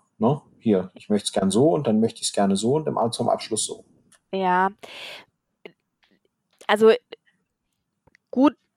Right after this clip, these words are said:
Speaker 2: viele Männer können relativ gut drüber sprechen, so was sie wollen,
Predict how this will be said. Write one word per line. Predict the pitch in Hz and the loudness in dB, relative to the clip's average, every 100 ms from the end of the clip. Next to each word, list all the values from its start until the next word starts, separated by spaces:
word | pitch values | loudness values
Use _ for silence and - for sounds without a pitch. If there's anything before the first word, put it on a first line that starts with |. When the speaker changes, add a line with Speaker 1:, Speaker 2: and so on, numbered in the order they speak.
| _ | _
Speaker 2:
viele | - 262 285 277 | -8 0 2 4
Männer | 240 240 233 | 4 4 2
können | - 214 214 202 196 - _ _ _ _ _ - | 2 0 0 -10 -14 -20 _ _ _ _ _ 0
relativ | 233 226 220 208 | 6 6 4 -2
gut | - 311 440 _ - | 4 6 6 _ -6
drüber | 294 294 277 | 2 4 4
sprechen, | - 262 277 285 269 254 - | 2 0 0 -4 -12 -14 -6
so | - 233 | -2 2
was | 240 - | 2 0
sie | 240 233 214 | -4 -4 4
wollen, | 233 254 262 269 285 | 8 8 8 0 -18